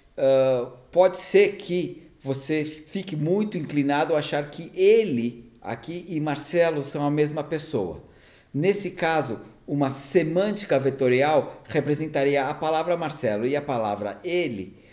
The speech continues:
com dois vetores próximos uns do outro, em que o ângulo entre eles seja um ângulo pequeno. Então, vou dar uma explicação do que isso significa, tá? Então, ah, ah,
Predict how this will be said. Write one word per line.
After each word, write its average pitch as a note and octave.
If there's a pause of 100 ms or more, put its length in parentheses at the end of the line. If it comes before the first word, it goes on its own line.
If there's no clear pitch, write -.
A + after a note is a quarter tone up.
(220)
com F#3
dois G3
vetores F3 (600)
próximos C#3+
uns B2
do A2
outro, C#2+
em D3
que F#3 (280)
o - (200)
ângulo G#3
entre C#3+
eles F#3 (160)
seja F3
um F3
ângulo D#3+
pequeno. F2+ (140)
Então, D#3+
vou F3
dar D#3+
uma C3+
explicação B2+
do B2
que -
isso B2
significa, B2 (400)
tá? - (520)
Então, B2
ah, G#2+ (960)
ah, A2